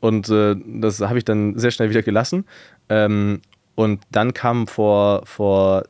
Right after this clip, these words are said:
zweieinhalb Jahren kam so dieser Switch auf das ganze Longevity-Thema. Und seitdem habe ich halt, also ich mache tatsächlich auch viel weniger Krafttraining als früher. Ich mache fünfundzwanzig Minuten, dann bin ich durch damit.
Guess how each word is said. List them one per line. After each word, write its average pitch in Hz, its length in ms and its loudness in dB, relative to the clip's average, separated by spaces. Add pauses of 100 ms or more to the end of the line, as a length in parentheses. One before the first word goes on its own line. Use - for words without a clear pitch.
(760)
zweieinhalb 123 680 -4
Jahren 117 320 0
kam 117 240 -2
so 113 120 -4
dieser 104 300 -2
Switch - 280 -8
auf 104 80 -8
das - 160 -8
ganze 104 260 -6
Longevity-Thema. 135 880 -2 (500)
Und 107 420 -2 (240)
seitdem 104 640 0
habe 104 160 -2
ich - 100 -10
halt, 98 280 -2
also 92 320 -4
ich - 120 -20
mache 90 200 -6
tatsächlich 95 340 -6
auch - 60 -10
viel 107 180 -4
weniger 95 240 -4
Krafttraining 87 440 -8
als 85 160 -10
früher. 98 240 -2
Ich - 120 -10
mache 85 340 -12 (120)
fünfundzwanzig 92 480 -10
Minuten, 101 280 -6
dann 90 100 -6
bin 90 80 -4
ich - 80 -12
durch 120 120 -4
damit. 117 260 -4